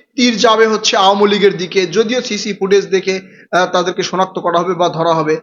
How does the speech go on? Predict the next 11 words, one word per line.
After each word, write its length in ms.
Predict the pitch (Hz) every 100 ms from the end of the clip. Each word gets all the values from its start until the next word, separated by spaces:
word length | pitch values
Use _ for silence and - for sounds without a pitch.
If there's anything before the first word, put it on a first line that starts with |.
| - _ -
প্রথম 340 | 302 - 311
তীরটা 440 | 285 - 269 - 262
যাবে 200 | 247 254
আওয়ামী 280 | 220 226 233
লীগের 300 | 220 185 139
দিকে। 220 | 135 - _ _ _ _ _ _ _ _ _ _ _ _ -
কারণ 240 | 262 269 -
এখন 260 | 190 208 262
হচ্ছে 220 | 254 -
আওয়ামী 300 | 240 208 220
লীগ 200 | 233 285